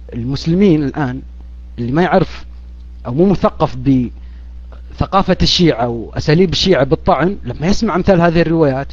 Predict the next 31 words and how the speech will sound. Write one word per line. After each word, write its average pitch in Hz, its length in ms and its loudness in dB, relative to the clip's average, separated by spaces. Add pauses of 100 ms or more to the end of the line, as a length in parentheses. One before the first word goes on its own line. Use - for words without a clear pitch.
(120)
ويقول 143 360 2
للشيعي: 214 420 4
"شوف"، - 280 -2
يقنع، 226 360 0
قاعد 208 300 2
يقنع 214 300 0
بالخاص: 175 560 -2 (580)
"هذا 233 240 2
كتاب - 360 0
سني، 233 460 -2 (920)
شوف 285 220 2
الرواية 233 400 4
تقول - 280 0
كذا 220 280 2
كذا، 214 260 0 (100)
هذا 247 180 4
صاحبكم 233 520 0
فعل 208 240 2
كذا 226 260 2
وكذا، 208 420 2 (200)
شوف - 240 2
عبد 185 180 0
الله 214 160 6
بن 175 140 0
عمرو 165 220 2
بن 160 100 2
العاص، 135 380 -2 (460)
شوف - 280 0
يقول 233 280 2
للفرزدق: 214 560 2
'لعنة 196 220 2